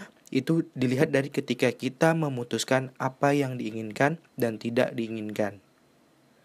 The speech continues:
Sebagaimana dikatakan oleh salah satu tokoh, yaitu Winston Churchill, dia bilang, "Sejak lama saya berhenti mendengarkan apa yang dikatakan orang.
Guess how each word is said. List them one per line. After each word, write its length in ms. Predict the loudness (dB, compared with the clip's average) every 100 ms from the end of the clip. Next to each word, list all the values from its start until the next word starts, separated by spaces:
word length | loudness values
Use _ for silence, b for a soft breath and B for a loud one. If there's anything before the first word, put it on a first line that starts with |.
| b b b b b b b b b _ _ _ -2
Sebagaimana 640 | 2 4 4 4 2 2
dikatakan 560 | 0 0 0 2 -2 0
oleh 320 | 2 4 2 -2
salah 240 | 0 2 2
satu 240 | 0 0
tokoh, 400 | 2 2 2 4
yaitu 320 | 2 2 0
Winston 880 | 2 0 0 -4 -4 0 0 0 -8 -2
Churchill, 720 | 2 2 0 -2 0 0 -2 -8 _ _ -20 _ b b b _ _ _ 2
dia 80 | 2
bilang, 480 | 4 0 0 -2 -4 _ _ _ _ b b b b b
"Sejak 320 | 4 4 4
lama 240 | 4 4
saya 240 | 4 4 4
berhenti 480 | 2 2 2 0
mendengarkan 640 | 2 0 0 0 0 0 0 -2
apa 320 | 0 4 4
yang 80 | 2
dikatakan 480 | -2 -2 -2 -2
orang. 320 | -4 -4 -6